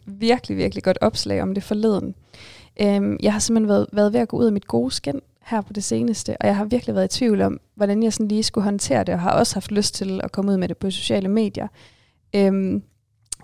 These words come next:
det er som om, at det er, øh, inden, inden for, øh, den almindelige, siger jeg nu, styrketræningsverden, er det som om, at det er blevet lidt mere almen kendt, at,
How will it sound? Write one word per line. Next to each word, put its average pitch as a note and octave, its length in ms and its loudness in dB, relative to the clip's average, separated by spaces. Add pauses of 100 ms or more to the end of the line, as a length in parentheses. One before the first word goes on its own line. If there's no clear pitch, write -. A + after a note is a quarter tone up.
(100)
det G#3+ 120 6
er G3+ 80 6
som G#3+ 200 0
om, G#3+ 180 4
at - 180 -4
det G3+ 140 0
er, F#3 180 0 (100)
øh, - 140 -4 (260)
inden, B3+ 340 4
inden A#3 240 4
for, F#3 260 4
øh, F3 140 2 (100)
den F#3+ 240 0
almindelige, G3+ 560 4
siger F#3 240 2
jeg F3+ 120 4
nu, F3+ 140 2
styrketræningsverden, F#3+ 1120 2
er - 40 2
det F#3+ 140 2
som F#3+ 140 2
om, F#3+ 260 4
at - 140 -2
det - 100 0
er - 60 2
blevet - 380 0 (300)
lidt A3+ 240 2
mere G3+ 180 4
almen F#3+ 420 4
kendt, - 320 -2
at, F#3 200 -6